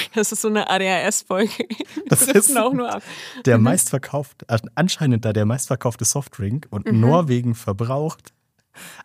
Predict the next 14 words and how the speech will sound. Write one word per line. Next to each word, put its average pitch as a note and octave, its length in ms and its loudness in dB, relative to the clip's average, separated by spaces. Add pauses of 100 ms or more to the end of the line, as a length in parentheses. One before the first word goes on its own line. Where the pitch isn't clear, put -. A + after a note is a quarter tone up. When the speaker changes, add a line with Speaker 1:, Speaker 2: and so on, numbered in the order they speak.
(600)
Speaker 2:
<laughs> D3 400 2
laut A#2 260 2
einer A2+ 280 2 (100)
schnellen G3+ 360 4
Google-Suche, C#3 600 2 (280)
neun D3+ 400 6
Prozent - 680 -2
der G#2 160 2
weltweiten B2 500 0
Pepsi - 320 -4
Max-Produktion G2 960 -4
im F#2+ 120 -4
Jahr. F#2+ 340 -4
Speaker 1:
Norwegen? A3+ 920 2